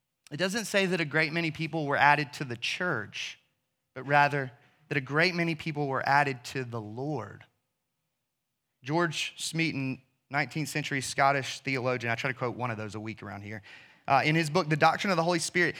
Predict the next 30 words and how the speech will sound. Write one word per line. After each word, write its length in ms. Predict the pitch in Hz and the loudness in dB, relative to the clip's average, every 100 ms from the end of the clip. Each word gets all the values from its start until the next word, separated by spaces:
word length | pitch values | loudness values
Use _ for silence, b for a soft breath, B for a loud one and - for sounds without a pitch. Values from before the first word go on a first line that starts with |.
| B | B
he 120 | 196 | -4
says, 420 | - 170 160 - - b b _ _ _ | 4 4 4 0 -14 b b _ _ _
"It 140 | 214 | 2
is 160 | 262 185 | 2 4
the 100 | 220 | 2
believer's 640 | 170 185 190 233 269 240 | 4 4 4 4 2 2
relation 460 | 214 190 190 - 196 | 2 2 2 2 0
to 60 | |
Christ 480 | 175 - 175 156 - | -2 4 6 6 2
that 120 | 156 | -6
puts 240 | - 196 - | -2 -4 -2
him 140 | 214 | -2
in 120 | 180 | -2
connection 580 | 156 165 165 180 - 196 | -2 2 2 2 -2 0
with 180 | 165 151 | -2 -2
the 80 | 139 | -2
church, 640 | - - 190 131 - - B B | -2 2 4 2 -2 -10 B B
not 340 | 160 190 247 269 | 4 6 6 4
his 160 | 262 | 0
connection 500 | - 220 196 - 202 | 0 2 2 2 0
with 160 | 175 156 | 0 -2
the 100 | 143 | -2
church 600 | - - 277 202 160 - | -2 4 6 6 2 -2
that 160 | 170 - | -4 -2
puts 220 | 214 - | -4 -2
him 160 | 208 | 0
into 220 | 190 175 170 | 0 0 -2
a 40 | |
saving 500 | - 202 190 208 196 | 0 2 2 2 0
relation 600 | 165 151 151 147 156 | 0 2 2 2 -2